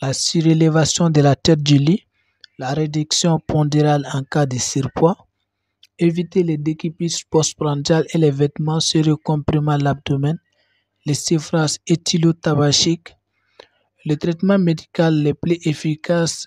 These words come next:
repose sur les antisécrétoires qui vont inhiber la sécrétion gastrique. Nous avons les inhibiteurs de la pompe à protons,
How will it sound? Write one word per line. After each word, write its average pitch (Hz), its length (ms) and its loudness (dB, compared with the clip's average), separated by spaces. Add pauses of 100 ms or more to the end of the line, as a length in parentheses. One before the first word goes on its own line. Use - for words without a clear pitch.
(140)
repose 156 460 -2
sur - 180 -6
les 139 440 0
antisécrétoires 160 1300 -4 (420)
qui 151 100 -4
vont 156 180 0 (100)
inhiber 165 460 2
la 147 120 0
sécrétion 156 760 -4 (420)
gastrique. - 420 -2
Nous 156 60 4
avons 165 180 2
les 151 260 0
inhibiteurs 160 600 2
de 165 80 0
la 143 160 0
pompe 147 360 0
à 135 100 -2 (100)
protons, 175 480 0